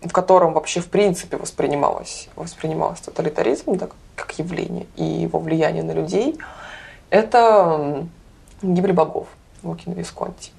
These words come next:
Сам фильм повествует о ста-, старейшем, там, древнем роде, э, фон Эссенбеков,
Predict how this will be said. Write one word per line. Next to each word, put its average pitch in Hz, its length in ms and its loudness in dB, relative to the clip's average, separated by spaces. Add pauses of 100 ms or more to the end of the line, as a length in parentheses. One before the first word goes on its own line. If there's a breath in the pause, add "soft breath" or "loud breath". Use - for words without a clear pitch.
(280)
Сам 277 260 2
фильм 190 500 0
повествует 175 800 0 (100)
о 165 1120 4 (1160)
ста-, - 340 -2
старейшем, 165 540 -2
там, - 180 -14 (180)
древнем 170 520 -2 (120)
роде, 240 420 2
э, 170 640 -4 (640 loud breath)
фон 170 300 -4
Эссенбеков, 160 680 0